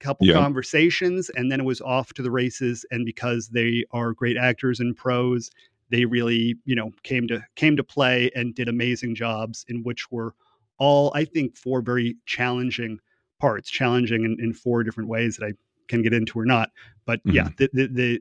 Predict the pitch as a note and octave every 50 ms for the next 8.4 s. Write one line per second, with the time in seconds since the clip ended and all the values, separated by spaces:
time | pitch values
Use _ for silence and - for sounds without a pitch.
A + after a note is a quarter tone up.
0 | - _ - - E3+ E3 D3+ C3+ - - - C#3+ C3+ B2+ B2 B2+ B2+ - C#3 A#2+
1 | - - A#2+ - - - C3 B2+ B2 - C#3 B2+ A#2+ A#2+ A#2 A#2 A#2+ A#2+ - _
2 | _ D3 D#3 D3 D3 B2+ C3 B2+ C3 B2+ B2+ B2 B2 A#2+ A2+ A#2 - - - -
3 | D#3+ D#3 C3+ B2 - - A#2 B2 - - B2+ B2 A2+ - B2 A2 - _ - _
4 | _ _ - A2 G#2+ B2 B2 C#3+ - - D3+ C#3+ C#3 D3 D3 C3+ - _ - -
5 | C3+ C3 D#3 D3 - - F#3+ F#3 F#3+ G3 G#3 G3 - - B2+ B2+ B2 B2 B2 B2
6 | B2 B2 B2 C3 C3+ C#3 - - D#3 - F#2 F2+ F2+ - - F#3+ - - D#3 E3+
7 | - F#3 F#3+ F#3 F3+ F#3+ G#3 G#3 F3 D3 B2+ - D3 C3 - - C3+ A#2+ A2+ -
8 | - A#2+ A2+ - - A2 G#2+